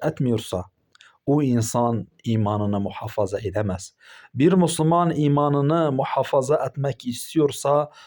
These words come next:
evvela günahları terk edecek, günahlardan kaçınacak,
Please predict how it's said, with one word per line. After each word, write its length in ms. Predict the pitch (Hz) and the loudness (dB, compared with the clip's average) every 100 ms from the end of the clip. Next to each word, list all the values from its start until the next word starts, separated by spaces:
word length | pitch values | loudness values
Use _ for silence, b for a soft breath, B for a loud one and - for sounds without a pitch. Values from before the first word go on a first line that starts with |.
| B _ | B _
evvela 640 | 143 131 120 127 131 - b b _ | 2 6 6 6 4 0 b b _
günahları 600 | 120 113 107 110 110 110 | 0 0 0 2 2 0
terk 280 | - 117 123 | -4 -4 -2
edecek, 520 | 110 104 120 123 - b b _ | 0 2 0 -2 -12 b b _
günahlardan 640 | 117 117 123 127 127 139 | 0 2 2 2 2 -2
kaçınacak, 720 | - 135 135 139 139 127 147 | -2 -2 0 -2 -2 2 0